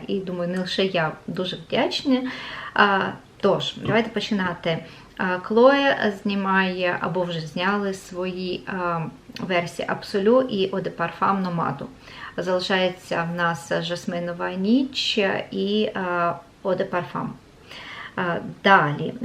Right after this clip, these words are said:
А, це, а, інформація з, а, сайту, а, Chloe. То я, то я подивилася, були такі чутки, я ще раз зайшла на сайт Chloe, передивилася.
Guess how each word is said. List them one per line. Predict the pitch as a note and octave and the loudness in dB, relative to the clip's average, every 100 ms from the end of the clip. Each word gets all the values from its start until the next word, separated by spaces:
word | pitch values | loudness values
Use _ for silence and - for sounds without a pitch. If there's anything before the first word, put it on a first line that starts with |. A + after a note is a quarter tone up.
| G3 | -2
А, | E3+ - - | 0 -2 -6
це, | - A3+ C4 C4+ | 0 2 4 4
а, | - G#3+ G3+ F#3 F3+ - - | 2 2 2 0 -4 -14 -14
інформація | - G3 F3+ F#3+ F3+ G#3+ - - G#3 G3+ | -4 -4 -2 0 2 0 -2 -4 -2 -2
з, | F#3 F3 E3+ E3+ F#3+ - | -4 -2 0 -2 -6 -6
а, | F#3+ F#3 | -4 -6
сайту, | - - F#3 F3+ F#3+ - G3 F3+ E3+ - - | -8 2 4 4 2 -2 -4 -2 -2 -2 -2
а, | E3+ E3 - | -2 -4 -4
Chloe. | E3+ D#3+ - | 0 0 -2
То | - | -4
я, | F#3 G3 - | -6 -6 -6
то | - | 0
я | F3+ | 0
подивилася, | E3+ E3 F#3 A#3+ D4 C4+ - A#3 G3 | 0 -4 0 2 2 0 0 0 2
були | F#3+ F3+ | 2 0
такі | F3+ - | -2 -8
чутки, | - - - B3+ | -10 -10 -2 2
я | C4+ G#3 G3 | 4 4 0
ще | G3 G3 | -4 -4
раз | F3+ F3 | -4 -6
зайшла | E3 - | -8 -4
на | - E3+ | -4 -2
сайт | E3+ F3 | -4 -6
Chloe, | - A3+ | -2 -2
передивилася. | A3 G3+ F3 F3 F#3+ F#3+ F#3 - - | 0 -2 -4 -4 -4 -4 -6 -8 -8